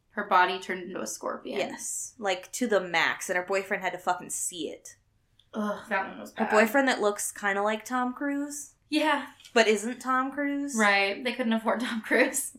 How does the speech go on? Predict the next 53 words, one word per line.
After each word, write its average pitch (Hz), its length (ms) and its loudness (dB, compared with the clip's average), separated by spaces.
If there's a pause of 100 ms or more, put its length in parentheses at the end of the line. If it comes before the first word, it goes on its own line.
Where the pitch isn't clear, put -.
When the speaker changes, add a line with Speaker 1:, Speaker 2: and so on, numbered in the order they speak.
(120)
Speaker 1:
<laughs> 294 140 -4 (320)
Speaker 2:
No. 180 480 8
None 240 220 12
of 220 60 10
Speaker 1:
Mm-hmm. 202 60 4
Speaker 2:
these 220 180 6
movies 190 280 4
could 190 140 2
afford 180 300 0
Tom 175 240 2
Cruise. 170 440 -4
Speaker 1:
They 233 120 -6
got 233 180 4
Dollar 208 240 -4
General 190 320 -8
brand 185 300 -10
Tom - 240 -14
Cruise. - 340 -12
Speaker 2:
Yeah. 175 420 -4
Well, 170 460 -2 (100)
they 220 220 4
got 233 320 10
Devon 208 260 4
Sawa 170 460 8
when 170 120 -2
he 170 40 -6
was 170 180 -6
young, 160 280 -2
and 160 80 -6
they 156 80 -2
were 160 100 -4
lucky 165 320 -6
for 156 160 -10
that, 120 380 -4
so. 220 120 4
Speaker 1:
Right. 185 520 4 (1700)
Speaker 2:
Uh, 214 160 8
but 233 60 6
Speaker 1:
Number 233 160 4
Speaker 2:
yeah, 285 280 12
Speaker 1:
two. 247 60 2
Speaker 2:
my 226 100 8
number 277 260 4
two 269 220 -2
was 269 140 -2
the 254 80 0
log 196 340 8
one. 185 380 -2
Speaker 1:
Yep. 208 320 4
Speaker 2:
I 180 100 -4
already 185 200 -6
said 165 260 -6
that. 160 300 0